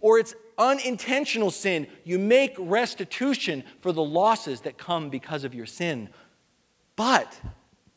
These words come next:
you don't take from your neighbor if it's their sin that's taken a loss from you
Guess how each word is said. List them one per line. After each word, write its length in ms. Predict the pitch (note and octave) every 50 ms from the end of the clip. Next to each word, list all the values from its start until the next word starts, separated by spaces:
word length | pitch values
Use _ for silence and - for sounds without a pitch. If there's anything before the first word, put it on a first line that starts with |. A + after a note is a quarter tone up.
| _ _ _ _ _ _ _ _ _ _ _ _ _ _ _ _ _ _ _ _ _ -
you 100 | D3+ C#3+
don't 340 | B2+ E3 F3+ G3 B3 B3+
take 280 | - - A3 A3 A3 -
from 180 | - G#3+ G3 G3
your 140 | F#3+ F3+
neighbor 540 | F3 F3 F#3+ A3+ B3+ A#3 E3+ E3 C3 B2 B2 - - - _ _ _ _ _ _ _ _
if 160 | - D#3 -
it's 180 | D#3+ D3 - -
their 340 | B2+ B2 E3+ G#3+ B3 A#3+ A3
sin 320 | - - G3+ F#3 F3+ F3
that's 160 | E3+ E3 -
taken 260 | - - F3 - F#3
a 80 | E3+ D#3
loss 380 | D3+ D3+ D3+ D3 D#3 D3+ - -
from 240 | - - C#3 C3+
you 480 | C#3 D3 F#3 G3+ F#3 D#3 C3+ B2+ - -